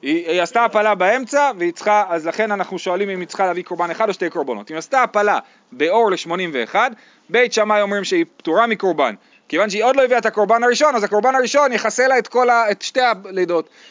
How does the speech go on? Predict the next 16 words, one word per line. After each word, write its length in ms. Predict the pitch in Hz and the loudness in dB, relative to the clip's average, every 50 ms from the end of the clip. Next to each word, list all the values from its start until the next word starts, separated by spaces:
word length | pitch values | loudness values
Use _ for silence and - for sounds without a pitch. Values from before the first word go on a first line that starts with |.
| _ _ - | _ _ -14
ובית 760 | 113 143 208 233 233 226 214 185 156 156 208 226 214 - 190 | -4 -2 0 2 2 2 2 0 0 2 2 2 2 2 2
הלל 240 | 180 165 160 156 156 | 0 2 2 2 2
אומרים 400 | 165 170 185 208 240 269 294 277 - _ _ _ _ | 0 0 -2 -2 -2 -2 -4 -6 -10 _ _ _ _
שהיא 260 | - - 185 202 226 | -6 -2 0 0 0
חייבת 440 | - - 233 233 269 277 247 262 - | 2 2 4 4 4 4 2 0 0
קורבן. 340 | - 214 208 175 175 160 151 | 2 0 2 2 2 0 0
למה? 320 | 160 180 196 214 247 247 | 0 0 0 2 0 0
כי 120 | 202 - 214 | 0 0 0
אומרים 260 | 202 202 240 247 233 | 0 2 0 0 2
הרי, 200 | 220 214 214 202 | 2 4 4 4
על 280 | 190 190 196 196 202 202 | 4 4 2 2 0 -2
אור 220 | 202 220 233 262 269 | 0 2 4 4 4
לשמונים 420 | 262 240 - 208 226 240 262 247 233 | 4 2 0 -2 -2 -2 -2 0 0
ואחד 280 | 220 - 240 269 262 | 0 2 0 0 0
הזה, 320 | 269 240 190 208 220 240 233 - _ _ _ _ _ _ - | 0 0 2 2 2 2 2 -2 _ _ _ _ _ _ -4
היא, 440 | 202 233 254 262 254 247 254 240 | -2 -2 0 0 -2 -4 -4 -8